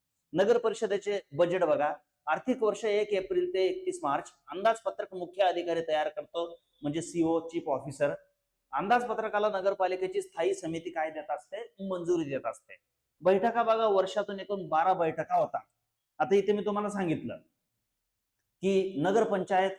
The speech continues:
आणि नगर परिषद, नगरपालिकाच्या दोघांच्या वर्षातून बारा बारा बैठका होतात. तुम्ही मला कमेंट बॉक्स मध्ये सांगायचं आहे की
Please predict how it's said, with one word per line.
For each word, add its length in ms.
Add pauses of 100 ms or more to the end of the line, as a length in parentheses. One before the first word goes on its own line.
आणि 200
नगर 240
परिषद, 420 (140)
नगरपालिकाच्या 760
दोघांच्या 400
वर्षातून 440
बारा 200
बारा 200
बैठका 400
होतात. 260 (600)
तुम्ही 160
मला 180
कमेंट 320
बॉक्स 220
मध्ये 220
सांगायचं 420
आहे 240 (500)
की 60